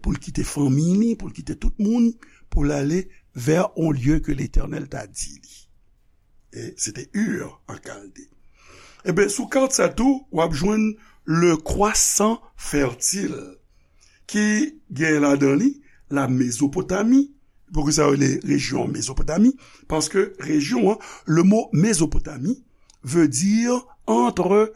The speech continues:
de flèv. Potamos, grèk, vle di flèv ou rivyè. Donk, Mezopotami, e ben, se antre le de flèv. La Mezopotami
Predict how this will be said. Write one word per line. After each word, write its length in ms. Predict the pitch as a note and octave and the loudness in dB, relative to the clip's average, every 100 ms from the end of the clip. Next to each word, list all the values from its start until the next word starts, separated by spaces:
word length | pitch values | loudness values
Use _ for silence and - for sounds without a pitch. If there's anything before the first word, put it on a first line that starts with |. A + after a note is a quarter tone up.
| - | -10
de 260 | - A2+ E3+ | -6 0 2
flèv. 400 | - - B2+ - - | 2 0 -4 -6 0
Potamos, 800 | - F3+ F3 A#3+ - - - - - - | 0 0 -2 0 0 -2 -4 -8 -16 -6
grèk, 360 | C3+ - - - | -2 -2 -2 -6
vle 160 | G3 | -4
di 200 | C#3+ G3 A3 - - | 0 2 0 -4 -16
flèv 560 | - D3 F3 G#3+ A3 - | -8 0 2 2 0 -2
ou 160 | F3+ C#3+ | 0 0
rivyè. 480 | D#3 C3+ B2 D3+ - - - _ _ _ - | 0 0 -2 -4 -8 -18 -20 _ _ _ -2
Donk, 280 | F#3+ F#3 - _ | -2 -2 -14 _
Mezopotami, 1400 | - F3+ G#3+ E3+ D#3+ - - _ _ - D#3 C3+ C#3 C#4 - _ _ _ - | 0 2 4 2 0 -2 -8 _ _ -2 -2 0 2 2 0 _ _ _ -2
e 60 | |
ben, 160 | D3 C#3+ | 2 2
se 300 | - F3 F#3 - - | 2 0 -2 -10 -4
antre 540 | A#3 B3 B3 F#3+ G#3+ - - | -2 0 0 0 0 -2 -4
le 160 | D3+ C#3 | 0 2
de 160 | C#3+ | 2
flèv. 380 | - C#3+ - - - - | 0 -4 -16 -20 -20 -10
La 160 | C#3 B2 | -2 0
Mezopotami 760 | B2+ A3+ C4 - A#3 A3 B3 | 2 0 0 0 0 -2 -2